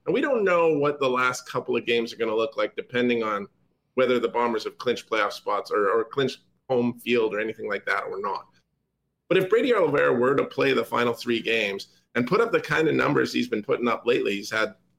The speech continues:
more than a hundred yards seven times this year, he really could put his name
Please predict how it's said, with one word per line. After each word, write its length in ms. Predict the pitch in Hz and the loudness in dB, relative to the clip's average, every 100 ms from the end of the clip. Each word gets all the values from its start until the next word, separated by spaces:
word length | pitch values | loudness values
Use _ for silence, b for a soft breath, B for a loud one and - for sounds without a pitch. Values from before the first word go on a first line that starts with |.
| _ | _
more 140 | 131 131 | -2 0
than 120 | 120 | 0
a 80 | 113 | 0
hundred 260 | 127 113 | 0 0
yards 300 | 110 123 120 | 2 2 0
seven 320 | - 120 113 113 | 0 0 0 -4
times 380 | 117 113 110 | -4 -4 -4
this 180 | - - | -8 -10
year, 320 | - - - b b b _ - | -6 -6 -6 b b b _ -2
he 180 | 196 285 | 2 2
really 340 | 196 196 196 | 4 4 4
could 320 | 190 151 143 | 0 0 0
put 160 | 139 139 | 0 2
his 160 | 127 120 | 2 2
name 540 | 113 117 117 110 | 2 2 0 -6